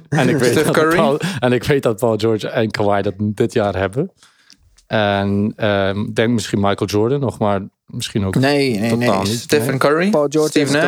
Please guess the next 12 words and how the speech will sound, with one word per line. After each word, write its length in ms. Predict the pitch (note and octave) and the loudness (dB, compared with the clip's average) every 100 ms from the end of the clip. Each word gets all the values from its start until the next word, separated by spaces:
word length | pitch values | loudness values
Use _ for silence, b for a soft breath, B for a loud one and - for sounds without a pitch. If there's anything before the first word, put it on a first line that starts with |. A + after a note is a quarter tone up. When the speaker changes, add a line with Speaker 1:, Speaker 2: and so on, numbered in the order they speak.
| F#3+ | 0
Speaker 2:
Nash? 80 | A#2+ | -4
Speaker 3:
niet. 160 | G#2 - _ _ _ _ | -6 -14 _ _ _ _
Steve 320 | - - B2+ B2 | -10 -2 0 0
Nash 200 | B2+ - | -2 -2
heeft 120 | B2+ | -4
nooit 260 | B2 A2 | -2 -2
vijfentwintig 420 | - - - A#2 - | -2 -6 -6 -12 -10
punten 280 | - - | -10 -10
gehad. 240 | - - - _ _ _ _ _ _ _ | -16 -20 -20 _ _ _ _ _ _ _
Ehm, 180 | A2+ A2+ | -8 -8
Speaker 2:
Stephen 420 | - C#3+ C3 B2+ | -4 -2 -2 0
Curry? 320 | C#3+ F3+ | 2 2